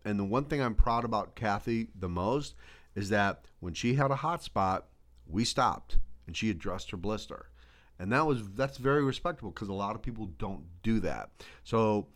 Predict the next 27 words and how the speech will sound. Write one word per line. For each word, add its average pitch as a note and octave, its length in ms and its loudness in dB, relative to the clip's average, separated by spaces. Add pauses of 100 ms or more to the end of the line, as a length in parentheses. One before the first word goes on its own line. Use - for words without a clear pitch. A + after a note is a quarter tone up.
(140)
you G#2+ 80 -2
know, G#2 80 2
she G2+ 100 -2
was E3+ 160 2
very C3+ 300 6
self-aware A#2+ 880 6
of, F#2+ 380 2 (600)
of F#2+ 300 -2
what A#2 260 2
she - 160 -2
could E2+ 200 -6
do C#3 520 4
in G#2 160 0
the, G2+ 140 -2 (100)
in G#2 100 -4
the F#2 100 -4
limit. F#2 380 -2
So F#2+ 380 0 (180)
that's B2+ 240 0
a B2+ 60 -10
good B2 180 0
time A#2+ 200 0
to G#2+ 40 -6
call G#2+ 300 2
an, F#2+ 100 -2
an G#2+ 180 2
audible. G2+ 460 2